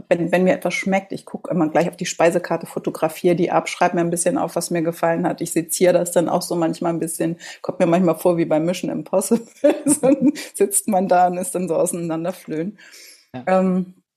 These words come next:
Speaker 1: ja, und dann versuche ich das zu Hause nachzukochen. Das ist mir total irgendwie, also ist mir aufgefallen, dass es dann tatsächlich auch oft so ähnlich schmeckt, wie, wie da,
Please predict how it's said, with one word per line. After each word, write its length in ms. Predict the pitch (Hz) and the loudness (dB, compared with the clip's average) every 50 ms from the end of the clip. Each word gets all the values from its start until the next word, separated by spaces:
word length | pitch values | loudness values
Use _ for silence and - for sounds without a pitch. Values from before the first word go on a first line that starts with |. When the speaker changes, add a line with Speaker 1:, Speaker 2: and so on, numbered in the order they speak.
| _ _ _ _ _ _ _ _ _ _ _ _ _ _ _ | _ _ _ _ _ _ _ _ _ _ _ _ _ _ _
Speaker 1:
ja, 220 | 190 208 202 180 | 2 4 4 4
und 140 | 170 190 185 | 4 2 2
dann 160 | 190 185 180 | 2 0 0
versuche 340 | 170 - 214 196 240 240 - | -2 -4 -4 -2 -2 -2 -2
ich 60 | 233 | -2
das 180 | - 190 180 - | -2 -4 -4 -2
zu 120 | - 190 | -2 0
Hause 240 | 190 180 185 185 190 | 2 2 2 0 0
nachzukochen. 720 | 190 196 202 202 - - - - - - 180 - - 170 | -4 -4 -6 -8 -8 -10 -10 -10 -10 -16 -14 -8 -6 -6
Das 100 | 175 170 | -4 -4
ist 160 | 170 - - | -6 -4 -4
mir 100 | - 185 | -4 -4
total 600 | 185 - 190 - - 202 180 185 185 185 185 185 _ _ _ _ _ _ _ _ _ _ _ _ - | -4 -6 -14 -4 0 2 4 6 6 4 2 -2 _ _ _ _ _ _ _ _ _ _ _ _ -6
irgendwie, 520 | 180 180 185 170 170 175 170 170 170 - - | -4 -4 -2 0 2 4 4 4 2 2 2
also 180 | - 175 - | 2 2 2
ist 280 | 175 175 - 190 - - | -2 -2 -4 -4 0 2
mir 140 | 226 - - | 2 2 2
aufgefallen, 540 | 202 - - 208 - - 180 170 175 175 | 0 0 -2 -4 -2 2 2 2 2 2
dass 160 | 170 175 170 - | 0 0 -2 -2
es 100 | 175 - | -4 -6
dann 140 | - 160 | -6 -6
tatsächlich 500 | 170 - 175 - 180 185 185 185 185 - | -4 -4 -2 0 0 0 0 -2 -4 -2
auch 360 | - 175 - - - - - - | -2 -2 -2 -6 -14 -16 -4 -2
oft 320 | - 180 180 - - - | -2 -2 -2 -6 -10 -6
so 360 | - - 185 185 180 170 175 | 0 2 4 6 6 4 4
ähnlich 360 | - - 170 165 170 170 170 | 2 2 2 2 0 0 -2
schmeckt, 540 | - - 170 170 170 - _ - - - - _ _ _ | -2 -2 -2 -2 -2 -4 _ -18 -18 -18 -20 _ _ _
wie, 440 | - 165 160 170 165 156 151 156 170 | -8 -8 -4 -2 0 0 0 0 0
wie 140 | 170 151 151 | -2 -4 -4
da, 320 | 170 - - - - - | -2 -2 -2 -2 -2 -4